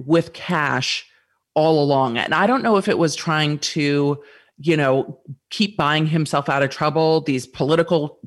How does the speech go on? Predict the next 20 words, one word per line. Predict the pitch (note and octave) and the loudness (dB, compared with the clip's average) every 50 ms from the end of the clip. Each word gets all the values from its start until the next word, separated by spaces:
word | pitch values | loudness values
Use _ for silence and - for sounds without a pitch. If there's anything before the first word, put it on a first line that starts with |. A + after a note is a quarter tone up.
| _ - | _ -2
donations | F3 D3+ D3+ D3+ D3 D3 C#3 - E3 D3+ D3 D3 D3 D3 D3 C#3+ B2+ | 0 2 2 2 2 2 2 2 0 0 0 0 0 0 -2 -2 -4
and | C3+ B2 A#2+ A#2+ | -4 -4 -4 -4
the | B2 | -4
Jonathan | A#2+ E3+ D#3+ E3 E3 D#3+ - E3 D#3 | -2 -2 -2 0 -2 -2 -6 -8 -10
Club | - - D#3 D3+ D3+ D3 D3 C#3+ C3+ | -6 -4 -2 0 0 0 0 -2 -4
and | C3 B2+ | -6 -6
the | A#2 B2+ | -6 -4
lifestyle. | C3+ D#3 E3+ D#3+ - - - E3 D#3 D#3 D#3 D3+ D3+ D3+ - - - - - - | -2 0 -2 -2 -4 -2 -2 0 2 2 2 2 0 -2 -6 -18 -18 -16 -6 -4
I | D#3+ E3+ | 0 2
don't | F#3 A3 A#3 | 2 2 4
know | G3+ G#3+ A3 | 4 4 2
if | G#3+ A3 | 2 2
it | G3+ A2+ | 2 2
was | D#3+ D#3+ - | 2 2 0
just | - D#3+ D#3+ F3 - - | 0 0 0 0 0 -2
that | D#3 D3+ E3+ G3 - - | -2 0 0 0 0 0
or | E3+ D#3+ - - | 0 0 2 2
if | F3+ F3 F3 | 0 0 0
there | G#3+ G3+ F#3+ | 2 2 2
was | F3+ D#3+ E3+ E3 E3+ E3+ D#3+ - | 4 4 4 4 4 4 2 -2